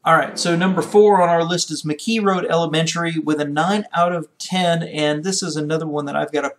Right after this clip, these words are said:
personal connection with. I actually vote here 'cause I live right down the road from it, and I'm super excited about it.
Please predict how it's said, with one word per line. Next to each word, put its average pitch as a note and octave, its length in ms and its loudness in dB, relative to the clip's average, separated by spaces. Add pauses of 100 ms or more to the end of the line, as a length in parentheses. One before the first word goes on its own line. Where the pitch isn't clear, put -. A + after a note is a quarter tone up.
personal D#3 440 -6
connection C#3+ 540 -10
with. C#3 220 -4
I C3+ 180 -2
actually D3 280 -6
vote C#3+ 380 -2
here C#3+ 260 -4
'cause C3+ 160 -14
I C3+ 100 -4
live C3+ 300 -8
right C#3 260 -2
down D3 220 -4
the C#3+ 60 -8
road C#3+ 320 -4
from C#2+ 240 -6
it, - 80 -10 (420)
and D3+ 140 0
I'm D3+ 100 2
super F3 420 0
excited D3+ 540 0
about D3 380 2
it. - 160 -10